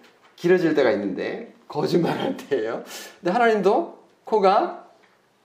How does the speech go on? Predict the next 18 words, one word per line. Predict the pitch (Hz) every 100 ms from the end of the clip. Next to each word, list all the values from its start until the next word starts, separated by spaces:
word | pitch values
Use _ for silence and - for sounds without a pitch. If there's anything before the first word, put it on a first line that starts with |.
| _ _
예, | 123 120 98 90
길어질 | 175 170 160 151
때가 | 139 117
있어요. | 113 123 92 101 123 92 - _ - - - - - - _
어, | 90 90 87 82 82 78 69 69 - _ _ _ _ _ _
재미있습니다. | 90 87 - - - - _ _ _ _
그러니까 | - -
사람도 | 131 320 330 330 214 208 247 269 -
코가 | - 220 220 175
길다는 | 160 170 180 180 165
말은 | 117 147 156 92
오래 | - 127 147 170 190 202 190 - -
참는다라는 | - 202 208 208 180 131 117 110 107
의미하고 | 101 107 98 90 98
이제 | 87 85 87
연결이, | 92 98 110 110 87 101 147 -
이, | 80 80 - - - -
되는데요. | 92 92 - 90 175